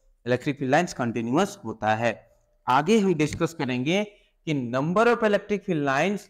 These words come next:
produced by point charge। मान लेते हैं कि कोई पॉइंट चार्ज क्यू क्यू है और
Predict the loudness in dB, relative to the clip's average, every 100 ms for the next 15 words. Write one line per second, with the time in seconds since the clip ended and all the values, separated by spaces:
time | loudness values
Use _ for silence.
0 | _ _ _ _ -2 0 0 2 2 0
1 | 2 2 2 0 2 2 0 0 0 0
2 | -8 _ _ -4 2 4 4 2 2 2
3 | 2 0 -2 2 0 2 2 2 2 4
4 | 4 2 -10 -6 -6 -4 -4 -2 0 -2
5 | -4 _ -16 -2 -2